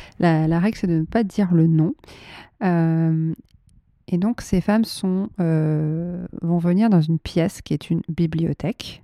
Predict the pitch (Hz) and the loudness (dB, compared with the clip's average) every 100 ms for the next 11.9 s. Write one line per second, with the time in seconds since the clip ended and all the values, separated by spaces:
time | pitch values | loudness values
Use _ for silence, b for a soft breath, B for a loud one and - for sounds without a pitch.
0 | _ - 185 - 156 180 220 - 180 165 | _ -12 -8 -4 -2 -2 -2 -2 0 2
1 | 147 143 - - - 165 170 160 151 147 | 2 0 -2 -6 -2 -2 0 0 0 -2
2 | 160 b b b b b b b - 160 | -4 b b b b b b b -8 -4
3 | 139 165 180 160 175 190 - - 170 151 | -2 0 0 0 0 -2 -4 -4 -2 0
4 | 143 143 139 165 151 - - 175 175 185 | 0 -2 -2 -2 -2 -4 0 2 2 0
5 | 180 185 185 180 175 165 160 160 170 185 | 0 2 0 0 0 0 2 2 2 2
6 | 170 160 143 - 165 160 156 - 180 156 | 2 0 -2 -2 0 0 -2 -2 0 2
7 | 147 156 165 165 175 - 170 160 160 156 | 2 2 2 0 -2 -2 -4 -2 -2 -2
8 | 165 214 180 170 143 - 160 190 180 151 | 0 0 0 -2 -4 -4 -4 0 0 0
9 | - 165 175 160 165 - 196 - 147 151 | -2 0 0 0 0 -2 -6 -4 -4 -4
10 | 147 147 151 160 - 165 165 165 156 147 | -4 -4 -6 -6 -8 -6 -6 -6 -6 -6
11 | 156 - 151 - 147 151 151 - - | -8 -10 -10 -4 -2 -2 -4 -6 -8